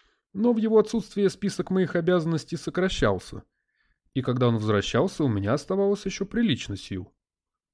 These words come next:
Но как же ты смог протянуть более трёх тысяч лет?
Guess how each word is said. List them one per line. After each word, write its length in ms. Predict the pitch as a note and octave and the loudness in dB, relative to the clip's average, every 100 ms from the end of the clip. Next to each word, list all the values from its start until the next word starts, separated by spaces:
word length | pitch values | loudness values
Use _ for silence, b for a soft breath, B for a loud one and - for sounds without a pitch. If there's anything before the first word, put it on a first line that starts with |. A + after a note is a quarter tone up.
| _ _ _ _ _ _ _ - | _ _ _ _ _ _ _ -6
Но 180 | A2+ G#2+ | -2 -2
как 260 | - E3+ E3 | 0 -2 0
же 140 | F#3+ | -2
ты 260 | - - F#3 | -2 0 0
смог 320 | F3+ F#3 F#3 | 2 -2 -2
протянуть 420 | F3 - F#3 E3 | -6 -2 -2 -2
более 380 | B2 D#3 F3 E3 | 0 0 2 0
трёх 320 | - F3 - | 2 0 2
тысяч 380 | F#3 - E3+ C3 | -4 -4 -8 -4
лет? 280 | G2+ - | -4 -6